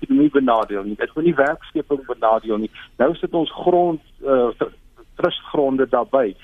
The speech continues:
Uiteindelik is hulle besig om 'n besluit wat geneem moet word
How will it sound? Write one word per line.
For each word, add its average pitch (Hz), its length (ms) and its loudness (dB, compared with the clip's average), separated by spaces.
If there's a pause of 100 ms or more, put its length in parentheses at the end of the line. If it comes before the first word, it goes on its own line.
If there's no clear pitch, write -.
(420)
Uiteindelik 151 720 -2 (440)
is 139 100 0
hulle 139 180 2
besig 156 460 2 (200)
om 131 280 0
'n 123 140 2
besluit 139 460 -2
wat 127 160 -8
geneem 131 400 2
moet 143 160 0
word 110 280 2